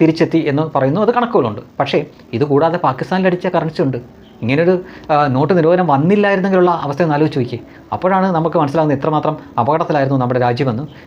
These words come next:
അന്നൊരു നോട്ട് നിരോധനം നടത്തിയുകൊണ്ടാണ് ഇന്നിപ്പോൾ പാകിസ്ഥാനിലെ കുട്ടികൾക്ക് ആ നിരോധിച്ച നോട്ടിട്ട് ഇങ്ങനെ തട്ടിക്കളിക്കേണ്ട ഒരു കാഴ്ച. അതേ സാധനം നമ്മൾ, എൻ്റെയോ നിങ്ങളുടെ കയ്യിലാണ് ഇരിക്കുന്നത്, അത് ഒറിജിനൽ കറൻസിയാണെന്ന് തന്നെ വെക്കുക, അത് കള്ളനോട്ടല്ല, ഒറിജിനൽ കറൻസി തന്നെയായിരുന്നെങ്കിൽ നമുക്കിഷ്ടം പോലെ സമയം ഉണ്ടായിരുന്നു അത് മാറ്റിയെടുക്കാൻ,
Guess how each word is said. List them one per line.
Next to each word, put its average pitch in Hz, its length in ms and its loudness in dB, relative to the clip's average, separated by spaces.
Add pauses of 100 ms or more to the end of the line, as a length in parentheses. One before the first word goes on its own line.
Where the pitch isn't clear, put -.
അന്നൊരു 147 400 2
നോട്ട് 139 280 -2
നിരോധനം 165 280 2
നടത്തിയുകൊണ്ടാണ് 139 500 0
ഇന്നിപ്പോൾ 139 220 0
പാകിസ്ഥാനിലെ 135 540 0
കുട്ടികൾക്ക് 147 440 -2 (360)
ആ 127 80 2
നിരോധിച്ച 143 440 2
നോട്ടിട്ട് 135 340 0
ഇങ്ങനെ 127 160 -2
തട്ടിക്കളിക്കേണ്ട 131 520 -2
ഒരു 123 220 -4
കാഴ്ച. 110 180 -6 (520)
അതേ 131 260 0
സാധനം 185 420 0 (260)
നമ്മൾ, 151 240 2
എൻ്റെയോ 165 260 2
നിങ്ങളുടെ 185 240 4
കയ്യിലാണ് 175 280 4
ഇരിക്കുന്നത്, 139 380 0
അത് 123 140 0
ഒറിജിനൽ 185 360 2
കറൻസിയാണെന്ന് 180 540 2 (200)
തന്നെ 151 140 2
വെക്കുക, 120 280 -2 (140)
അത് 135 140 0
കള്ളനോട്ടല്ല, 170 600 -2 (340)
ഒറിജിനൽ 156 260 2
കറൻസി 185 300 0
തന്നെയായിരുന്നെങ്കിൽ 165 540 2 (360)
നമുക്കിഷ്ടം 123 540 -4
പോലെ 170 140 2
സമയം 156 220 0
ഉണ്ടായിരുന്നു 139 280 0
അത് 120 80 -4
മാറ്റിയെടുക്കാൻ, 113 420 -4